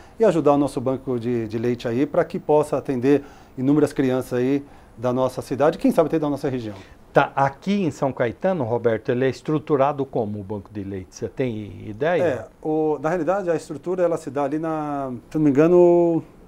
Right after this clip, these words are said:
Speaker 2: Mas é através da Secretaria,
Speaker 1: É, atra-,
Speaker 2: né,
Speaker 1: através da
Speaker 2: da
Speaker 1: Secretaria de
Speaker 2: Saúde.
Speaker 1: Saúde.
Speaker 2: O que eu digo é assim, é porque em São Bernardo eles iam até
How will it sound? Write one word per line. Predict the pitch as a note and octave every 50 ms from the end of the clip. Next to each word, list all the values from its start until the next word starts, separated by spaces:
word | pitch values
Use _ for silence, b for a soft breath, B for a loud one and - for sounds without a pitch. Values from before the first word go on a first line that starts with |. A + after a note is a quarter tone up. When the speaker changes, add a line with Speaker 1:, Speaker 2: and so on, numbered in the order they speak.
| - - - - - - - - -
Speaker 2:
Mas | - C3 C3 C3 B2 A#2+
é | D#3
através | D#3 D#3 - E3+ D#3 C#3+ C3 D3+ D#3+ D3+ D#3+
da | E3+
Secretaria, | - - E3 D3+ - E3 D#3 - - E3+ E3
Speaker 1:
É, | D#3+ A#2 F3 E3
atra-, | D3 - D3+
Speaker 2:
né, | C#3+ C#3
Speaker 1:
através | A2+
da | D#3 D#3+
Speaker 2:
da | F3 D#3+
Speaker 1:
Secretaria | E3+ E3+ B2 - - D3+
de | F3+
Speaker 2:
Saúde. | G3+ F#3+ E3 C#3+ C3+ B2 A2 A#2
Speaker 1:
Saúde. | A2+ B B B B
Speaker 2:
O | - D3+
que | - - A#3
eu | A3 G3+
digo | D#3 G3 A3 A3 G#3+
é |
assim, | G#3 F#3 - - E3 C#3+ B2+ D3
é | D#3 D3+ - -
porque | - D#3+ D3 - - E3+
em | E3+ G#3+
São | - - F3+ F3+
Bernardo | F3 D#3+ C#3+ D3 D#3+ F3 E3+ F3
eles | G3+ F#3+ G3+ G3+ F#3 - - -
iam | E3 C#3+ D3+ F#3 A3 A#3 A#3 A3+ C#3+ B2+ B2 B2
até | A#2+ A#2 - - D#3+ D3 D3+ F3 F3+ b